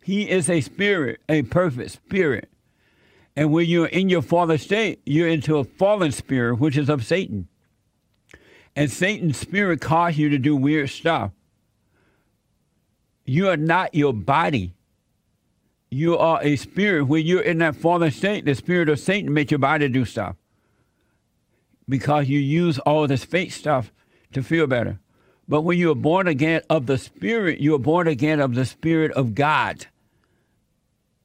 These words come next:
And you're a perfect p-, spirit because you're not your body. You're not who you're looking at. You are a spirit. And when you're born again of a perfect spirit,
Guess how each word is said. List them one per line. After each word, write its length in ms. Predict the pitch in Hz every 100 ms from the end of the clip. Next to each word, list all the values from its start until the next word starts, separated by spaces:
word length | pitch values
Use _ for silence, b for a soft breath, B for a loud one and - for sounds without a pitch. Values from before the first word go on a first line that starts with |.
| _
And 200 | 156 156
you're 360 | 151 175 180 165 - _ _
a 180 | 170 160
perfect 720 | - - 202 180 160 139 - _ _ _ _ _ _ _ _ -
p-, 80 | - - _ -
spirit 760 | - - 196 226 196 104 - _ b b b b b
because 340 | - 151 175 160
you're 180 | 180 170
not 400 | 165 190 180 - _ -
your 180 | 147 139
body. 400 | 104 165 190 135
You're 220 | 127 139
not 300 | 156 147 - _ _ _ 107
who 160 | 160
you're 200 | 156 143
looking 380 | 113 175 - 143
at. 180 | 95 -
You 240 | 135 170
are 140 | 160 143
a 140 | 135
spirit. 640 | 110 - - 196 165 98 - _ _ _ _ _ _ _ _ _ _ _ _ _ -
And 120 | 151
when 100 | 175
you're 100 | 160
born 280 | 151 202 202
again 320 | 160 156 151
of 260 | 151 156
a 80 | 139
perfect 420 | 131 170 147 147
spirit, 500 | - 175 208 190 -